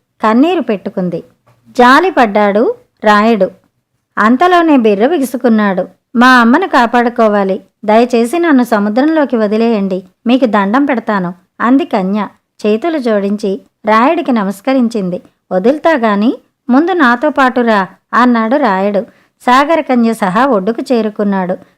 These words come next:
కన్యను భుజం మీద వేసుకుని ముందుకు నడిచాడు. రెండడుగులు వేశాడో లేదో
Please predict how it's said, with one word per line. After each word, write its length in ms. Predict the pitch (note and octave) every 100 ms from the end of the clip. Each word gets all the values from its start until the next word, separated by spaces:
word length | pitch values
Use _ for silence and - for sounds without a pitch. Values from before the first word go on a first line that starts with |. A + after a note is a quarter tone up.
| _ A3+
కన్యను 380 | G3+ A#3 E4+
భుజం 340 | D4+ G3+ G3+ A3
మీద 160 | C#4
వేసుకుని 500 | C#4+ A3 F#3+ G3+ A#3
ముందుకు 340 | A#3+ G3+ G#3 B3+
నడిచాడు. 560 | B3 F#3+ G#3 F#3+ F3 F3+ _ _ A#3
రెండడుగులు 580 | B3+ C4 A3+ G#3+ D#4
వేశాడో 480 | C#4+ G#3 G3 A#3+ B3+
లేదో 400 | B3+ G#3+ F#3+ F#3